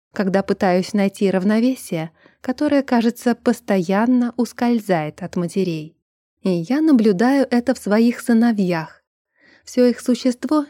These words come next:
чешется от постоянного дискомфорта, когда они подходят к своей следующей стадии роста. Осенью природа приглашает нас обратиться внутрь самих себя,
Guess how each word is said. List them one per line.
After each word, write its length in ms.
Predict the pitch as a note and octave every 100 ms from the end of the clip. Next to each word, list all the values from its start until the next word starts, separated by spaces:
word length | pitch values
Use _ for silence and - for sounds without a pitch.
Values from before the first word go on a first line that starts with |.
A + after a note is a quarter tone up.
| -
чешется 680 | - - B3 - C#4+ C#4 B3+
от 240 | - A#3+
постоянного 680 | - - A3 G#3 A#3+ A#3 A3
дискомфорта, 1000 | G#3 G#3+ - B3 A#3+ B3+ A3 - - D3+ _ _ _ -
когда 280 | F#3+ F3+ E3
они 200 | D#3+ E3+
подходят 720 | E3+ F3 - C4 G3 E3+ - _ _ -
к 60 |
своей 360 | - F3+ G#3+ B3
следующей 720 | - G3+ A3+ G3+ G#3 G3 - F#3
стадии 560 | - E3+ E3+ E3 E3
роста. 540 | E3 D#3 - - D#3 - _ _ _ _ _ _ _ -
Осенью 600 | D4+ - F#3+ E3 D#3+ E3 _ _ -
природа 480 | A3 A3+ C4 E4 D4
приглашает 640 | C#4 G#3+ B3 - D4+ C#4+
нас 240 | B3 B3 -
обратиться 640 | A3+ A3 G#3+ C#4+ C#4 C4+
внутрь 460 | G#3+ G#3+ C4 B3+ G3
самих 420 | - G#3 G#3 F#3+
себя, 440 | - A3+ G#3 E3+